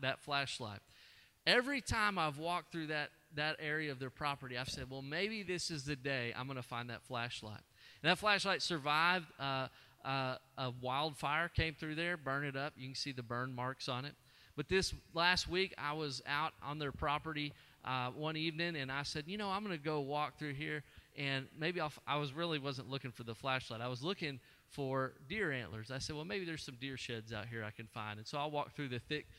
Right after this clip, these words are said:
the thick of it. And, but as I was going, in the back of my mind, I said, "You know what? Maybe I'll see that flashlight." And I was, I, I, no lie, sixteen years later, I'm still thinking, "I never, I dropped that really good flashlight." And I'm gonna tell you,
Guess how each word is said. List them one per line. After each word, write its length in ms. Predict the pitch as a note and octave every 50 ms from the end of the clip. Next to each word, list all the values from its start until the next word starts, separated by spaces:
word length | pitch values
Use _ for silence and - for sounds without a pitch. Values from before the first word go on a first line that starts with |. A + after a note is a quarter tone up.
| - - -
the 80 | - C3+
thick 280 | - - E3 D#3 -
of 160 | D3 B2+ A2
it. 100 | A2+ - - - - _ _ _ _ - - - - - _ - -
And, 220 | D3+ D3+ D#3 D#3+ - - - - _ _ _ -
but 200 | C#3+ E3+ - - - -
as 340 | F3 F#3+ G#3+ A#3+ B3 G#3 G#3
I 120 | G3+ G#3
was 240 | G#3 G3 E3+ C#3 C3
going, 480 | C3 E3+ F#3 F#3 D#3 C#3 C#3 D3 D3+ - - - -
in 100 | D3 D3+
the 80 | D3+
back 300 | C3+ C#3+ D#3+ F3 F3+ -
of 60 | F3
my 100 | F#3 F3+
mind, 280 | E3+ D#3+ D3 D3 C#3+ C#3
I 60 | C#3
said, 240 | C3 - - D3 C#3 C3
"You 100 | D#3 F3
know 160 | F#3+ F#3+ F#3+
what? 280 | F3 E3+ F3 - - - - - - - - - - - _ _ _ C#3
Maybe 640 | C3+ D3 D#3 F3 G#3+ A#3 G3+ D#3 C#3+ B2+ B2+ C#3+ D3 - - - - - _
I'll 220 | - C3+ D3 D3 C#3+
see 260 | - - D#3+ D#3 D3+
that 220 | C#3+ D3 B2 B2+
flashlight." 580 | - - C3+ C#3 C#3+ C3+ - - A#2+ G2+ - - - - - - - - - - -
And 80 | C#3 E3+
I 80 | G#3+
was, 120 | A#3+ G#3 A3+
I, 340 | A3 - - G3 G3+ F3+ - -
I, 120 | D#3 F3
no 200 | F3 F3+ G3 A#3
lie, 340 | G#3+ G#3+ G3+ F#3 D#3+ B2+ G#2+
sixteen 540 | - - A3+ A#3 - - - B3 B3+ A#3+ A3+
years 220 | A3+ A#3 A3 F3
later, 280 | G3+ G#3+ G#3+ A3 G#3 G3+
I'm 160 | F#3+ F3 E3+
still 240 | - - - A3 G#3
thinking, 320 | - F#3+ E3 C3 C#3 C#3
"I 20 | C#3
never, 360 | D#3 F3 G#3 A3+ B3 A3+ - - - E3+
I 140 | F3+ E3+ E3
dropped 300 | D3+ D#3+ A3+ B3 - -
that 120 | F#3 C#3+ C#3+
really 220 | D#3+ G3+ G#3+ G#3
good 180 | F#3+ G#3 G3+ F3+
flashlight." 580 | - G#3 G3+ G3+ F#3 - - C#3+ B2 A#2 A2+ - - - - - - - - - - -
And 80 | - F3+
I'm 60 | A#3+
gonna 140 | C#4+ C4 A3
tell 280 | - - B3+ C#4 C#4
you, 240 | A#3 F#3 E3+ E3+ F#3